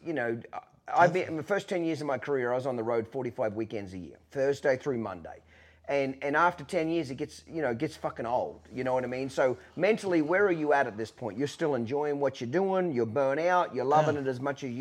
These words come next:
Speaker 1: used to.
Speaker 2: Yeah.
Speaker 1: Um, where are you mentally during this? 'Cause you're, you're running fucking full open.
Speaker 2: Oh, yeah.
Speaker 1: You're
Speaker 2: I,
Speaker 1: wide open. You're
Speaker 2: I re-,
Speaker 1: running wide open.
Speaker 2: I remember it being, well, it was a really exciting time. I mean,
Speaker 1: Mm-hmm.
Speaker 2: when you, when you look up and you're like,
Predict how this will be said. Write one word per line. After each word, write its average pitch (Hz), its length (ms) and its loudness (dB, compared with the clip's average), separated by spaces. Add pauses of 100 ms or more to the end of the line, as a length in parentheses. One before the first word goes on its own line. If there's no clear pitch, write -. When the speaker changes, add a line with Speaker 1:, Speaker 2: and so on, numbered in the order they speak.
Speaker 1:
used 190 200 -8
to. 180 340 2 (120)
Speaker 2:
Yeah. 143 160 0 (180)
Speaker 1:
Um, 135 380 6 (100)
where 247 220 10
are 214 140 12
you 170 120 2
mentally 135 480 0
during 107 320 -4
this? 87 220 -12
'Cause 156 160 -4
you're, 226 120 2
you're 254 220 4
running 214 320 6
fucking 151 460 0
full 156 360 4
open. 117 320 0 (320)
Speaker 2:
Oh, 165 160 2
yeah. 147 440 2
Speaker 1:
You're 175 160 4
Speaker 2:
I, - 20 0
Speaker 1:
wide 202 280 12
open. 120 280 8
You're 180 180 6
Speaker 2:
I 175 40 8
re-, 214 60 12
Speaker 1:
running 196 240 8
wide 170 240 6
open. 104 280 2
Speaker 2:
I 151 140 6
remember 185 560 2
it 120 120 -4
being, 143 400 -2
well, 185 220 0
it 196 40 2
was 180 120 -2
a 190 80 2
really 247 300 2
exciting 131 560 2
time. 92 440 -8
I 120 40 -4
mean, 123 80 -4 (160)
Speaker 1:
Mm-hmm. 135 100 -4
Speaker 2:
when 135 100 -4
you, 127 280 -4 (720)
when 135 160 -2
you 139 160 0
look 131 340 2
up 156 220 4
and 120 160 -2
you're 117 160 -2
like, 107 320 -2